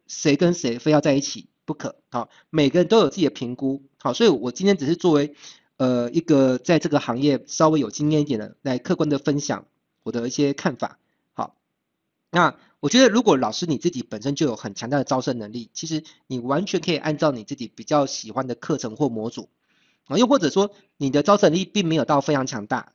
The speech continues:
啊，你也想要找一个平台搭顺风车就好。那其实说，我也坦白讲，虽然我这样讲很奇怪，但是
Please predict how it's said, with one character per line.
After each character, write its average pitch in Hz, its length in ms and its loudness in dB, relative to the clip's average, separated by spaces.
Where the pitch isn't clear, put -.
啊， 113 260 -8
你 156 100 2
也 196 80 6
想 127 180 2
要 160 80 4
找 113 200 -4
一 135 60 -4
个 127 280 -2
平 139 240 -6
台 127 200 -6
搭 139 240 0
顺 139 200 -2
风 131 180 -4
车 131 140 -2
就 131 140 -4
好。 - 200 -14
那 240 140 6
其 - 180 -4
实 185 180 -4
说， 190 320 -2
我 170 160 2
也 214 80 4
坦 135 140 -10
白 117 140 -4
讲， - 200 -10
虽 202 120 0
然 190 40 6
我 139 80 2
这 170 80 2
样 160 80 0
讲 127 160 -4
很 98 140 -18
奇 - 180 -14
怪， 123 220 -6
但 165 100 0
是 160 180 -4